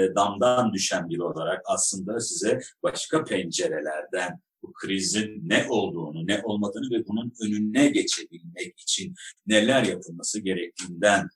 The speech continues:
sohbet edeceğiz, konuşacağız. Peki, önce şunu bir konuşmamız gerekiyor.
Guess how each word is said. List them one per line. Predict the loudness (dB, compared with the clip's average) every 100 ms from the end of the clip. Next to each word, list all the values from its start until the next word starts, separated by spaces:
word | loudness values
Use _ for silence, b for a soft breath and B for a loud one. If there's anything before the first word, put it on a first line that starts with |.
| _ _
sohbet | -2 -2 -2 -6 -12
edeceğiz, | -12 -12 -6 -4 -6
konuşacağız. | -8 -8 -8 -8 -4 0 0 -2 _ B B -12
Peki, | -10 -2 2 2 0 -4 _ _ _
önce | -2 0 0 -2 0
şunu | 0 0 -2
bir | -2 -6 -8 -16
konuşmamız | -10 -8 -8 -10 -12 -12
gerekiyor. | -12 -16 -16 -14 -14